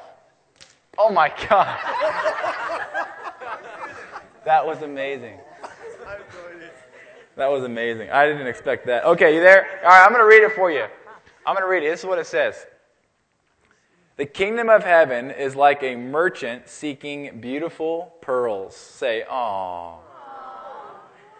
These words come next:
"Who, when he had found one pearl of great price,"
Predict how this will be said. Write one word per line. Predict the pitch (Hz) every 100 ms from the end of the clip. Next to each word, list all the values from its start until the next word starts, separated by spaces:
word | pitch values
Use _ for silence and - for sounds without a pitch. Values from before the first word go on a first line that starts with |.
| 466 480 _ 427 _ _ _ _ _ _ _ 143
"Who, | 190 196 185 165
when | 180 180
he | 180
had | 175 156
found | - 175 202 208 185 156
one | 170 226 220
pearl | - 139 127 131
of | 120 117 117
great | 120 135 139 -
price," | 135 117 98 110 -